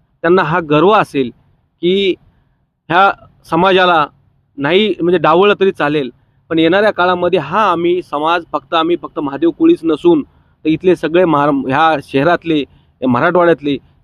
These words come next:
जेवढे बी अन्यायग्रस्त आदिवासी जमाती आहोत, एसटी, एससी असेल, ओबीसी असेल, आम्ही सगळे जे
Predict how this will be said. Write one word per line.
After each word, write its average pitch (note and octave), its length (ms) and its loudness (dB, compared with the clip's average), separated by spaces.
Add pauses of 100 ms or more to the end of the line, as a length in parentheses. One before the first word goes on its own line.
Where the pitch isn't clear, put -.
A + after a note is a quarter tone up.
जेवढे F#3 300 4
बी A3 80 0
अन्यायग्रस्त D#3+ 640 0
आदिवासी D#3 420 0
जमाती D3+ 380 -4
आहोत, A#2 200 -8 (300)
एसटी, F#3 360 -2
एससी G3 220 0
असेल, D#3 320 0
ओबीसी E3 380 0
असेल, C#3 260 -2 (300)
आम्ही F3 160 4
सगळे F3+ 380 0
जे F3+ 260 2